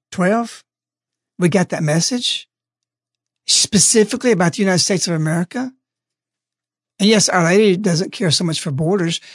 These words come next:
but different borders have different meanings in the world and its interpretation of what could happen to the results of what the rest of the nations would, would have to go through. So we got that message for the healing of the United States,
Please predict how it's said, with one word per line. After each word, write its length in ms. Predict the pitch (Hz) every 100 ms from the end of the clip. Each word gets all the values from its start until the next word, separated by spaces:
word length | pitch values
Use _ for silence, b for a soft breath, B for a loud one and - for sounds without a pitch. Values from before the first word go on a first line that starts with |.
| B _
but 140 | 160 135
different 320 | 185 233 156
borders 400 | 165 220 175 131
have 160 | 170
different 320 | 151 180 165 170
meanings 400 | 208 202 156 160
in 40 |
the 80 | 156
world 300 | 165 208 175
and 160 | 151
its 160 | 156 -
interpretation 640 | 156 170 - 180 175 -
of 60 | 165
what 120 | 165
could 100 | 143
happen 300 | 156 202 208
to 120 | - 175
the 80 |
results 420 | 156 139 165 208 170
of 200 | 151 156
what 160 | 156
the 160 | - 185
rest 240 | 214 -
of 80 | 165
the 40 |
nations 300 | 151 127 180
would, 180 | 170 156 - -
would 240 | 202 160 - _ _ -
have 120 | 175
to 80 | 214
go 100 | 247
through. 380 | 262 202 127 113 _ _ _ _ _ _ _ _
So 160 | - 220
we 80 |
got 240 | 214 269 285
that 160 | 262
message 560 | 160 113 - 135 - - _ _ b b
for 100 | 233
the 100 | 214
healing 300 | 262 294 233
of 60 | 160
the 80 |
United 180 | 147 151
States, 560 | - 143 127 127 -